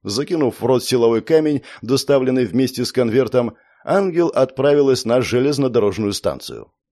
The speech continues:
Уже сегодня вечером она явится в Альрус, столицу Северной Империи,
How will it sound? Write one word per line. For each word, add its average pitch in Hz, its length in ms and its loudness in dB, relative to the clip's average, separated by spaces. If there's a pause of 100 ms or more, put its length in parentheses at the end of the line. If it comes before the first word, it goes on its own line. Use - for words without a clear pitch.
(180)
Уже 180 360 0
сегодня 165 540 0
вечером 127 560 0
она 107 140 0
явится 107 500 0
в 104 120 0
Альрус, 120 380 2
столицу 139 440 -2
Северной 127 480 0
Империи, 120 540 0